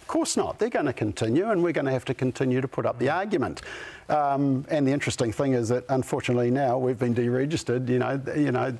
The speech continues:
Speaker 1: that kind of sends the message, "Oh, it's okay to promote legalisation but not oppose it." That,
Speaker 2: Right.
Speaker 1: that's a dangerous message out of the,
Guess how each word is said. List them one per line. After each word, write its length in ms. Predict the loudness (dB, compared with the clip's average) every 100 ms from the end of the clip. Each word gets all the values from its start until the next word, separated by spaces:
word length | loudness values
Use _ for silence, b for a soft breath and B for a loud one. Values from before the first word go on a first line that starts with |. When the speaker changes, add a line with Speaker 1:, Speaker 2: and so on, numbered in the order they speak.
| -4
Speaker 1:
that 280 | -2 -2 0
kind 220 | 0 2
of 120 | 0
sends 340 | 0 0 2
the 80 | 0
message, 380 | 0 0 -2 -2 0
"Oh, 120 | 0
it's 120 | 0
okay 300 | -2 0 -2
to 80 | -2 -8 -18 -2
promote 420 | 2 2 0 -2
legalisation 760 | -2 2 2 2 0 0 0 -2
but 120 | 0
not 280 | 0 0 -4 B B -6
oppose 380 | -4 0 0 0
it." 180 | -2 -2
That, 140 | 0
Speaker 2:
Right. 140 | 0 0
Speaker 1:
that's 240 | 0 -2
a 40 |
dangerous 460 | 0 2 2 0 0
message 320 | 0 0 0
out 160 | 2 0
of 80 | 0
the, 300 | 2 0